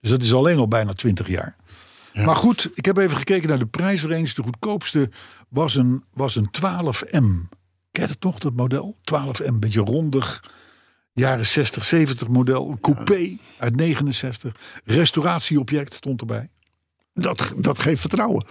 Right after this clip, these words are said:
Speaker 1: Drieduizend
Speaker 2: Dat geeft
Speaker 1: euro.
Speaker 2: vertrouwen.
Speaker 1: Drieduizend.
Speaker 2: Toch nog drieduizend euro.
Speaker 1: Drieduizend euro. En de
Speaker 2: Ja.
Speaker 1: duurste was een vijftien M coupé. Die body-off gerestaureerd was.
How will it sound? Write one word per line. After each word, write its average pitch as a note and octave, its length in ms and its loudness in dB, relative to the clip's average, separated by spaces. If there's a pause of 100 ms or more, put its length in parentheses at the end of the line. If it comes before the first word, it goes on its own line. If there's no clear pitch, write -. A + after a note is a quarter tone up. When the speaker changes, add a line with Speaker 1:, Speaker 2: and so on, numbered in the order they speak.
Speaker 1:
Drieduizend A2 440 2
Speaker 2:
Dat - 100 -2
geeft G2 140 0
Speaker 1:
euro. F#2 140 -2
Speaker 2:
vertrouwen. - 300 -4 (120)
Speaker 1:
Drieduizend. A#2 400 4
Speaker 2:
Toch F3+ 100 2
nog C#3+ 80 0
drieduizend D3+ 520 0
euro. - 140 -4
Speaker 1:
Drieduizend F#2 520 -6
euro. D#3+ 340 -8
En C#3 100 -4
de G2 120 4
Speaker 2:
Ja. A2 100 4
Speaker 1:
duurste A3+ 300 4
was C3 140 2
een G2 180 2
vijftien C3 800 0
M E3+ 100 2
coupé. G3 640 0 (520)
Die A#2+ 160 2
body-off G3+ 680 2
gerestaureerd C3+ 680 -2
was. E3 320 -16